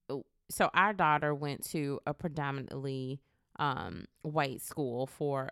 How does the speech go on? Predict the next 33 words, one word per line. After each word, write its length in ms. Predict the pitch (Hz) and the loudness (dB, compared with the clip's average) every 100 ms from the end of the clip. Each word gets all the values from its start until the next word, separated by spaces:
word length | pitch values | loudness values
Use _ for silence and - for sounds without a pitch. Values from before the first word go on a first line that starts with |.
| - | -6
a 60 | |
good 220 | 147 151 | -2 0
amount 280 | 143 139 131 | 0 0 -2
of 60 | 127 | -4
time, 440 | - 123 98 - 151 _ | -6 -6 -6 -12 -14 _
right? 380 | 147 143 143 - _ _ _ _ _ - | -2 0 -2 -6 _ _ _ _ _ -2
And 200 | 170 160 | -2 0
so 220 | 180 160 | 2 2
one 240 | 151 170 | 2 0
of 120 | 185 | 0
the 80 | 170 | -2
decisions 680 | 165 160 - 170 160 156 156 | -4 -4 -2 -2 0 -2 -2
for 180 | 156 - | -4 -4
us 340 | - 147 151 - - | -2 -2 -2 -8 -6
to 420 | 170 156 147 143 _ _ _ _ | -4 -2 -4 -6 _ _ _ _
kind 220 | - 247 | -2 0
of 240 | 165 147 147 | 2 0 -2
investigate 800 | 170 165 156 165 - 151 151 143 - | 0 2 2 0 -4 -2 0 0 2
further 440 | 175 190 175 151 | 4 4 2 2
was 200 | 147 160 | 2 -2
because 360 | 160 190 180 165 | -2 -2 -2 0
of 100 | 175 | 0
that, 320 | 226 170 - | 0 -2 -10
'cause 200 | - 160 | -6 -6
she 280 | 147 - 180 | -4 -6 -6
was 360 | 156 156 147 143 | -2 -2 -2 -6
one 300 | 139 156 156 | -4 -2 -2
of 560 | - 143 139 139 139 139 | -2 2 2 0 -2 -6
a 80 | 147 | -6
very 640 | 135 127 151 156 156 151 | -6 -2 2 2 2 0
small 400 | 151 - 143 135 | -2 -4 -4 -4
group 380 | 131 131 127 123 - | -4 -4 -4 -6 -4
of, 360 | 120 120 120 | -4 -2 -6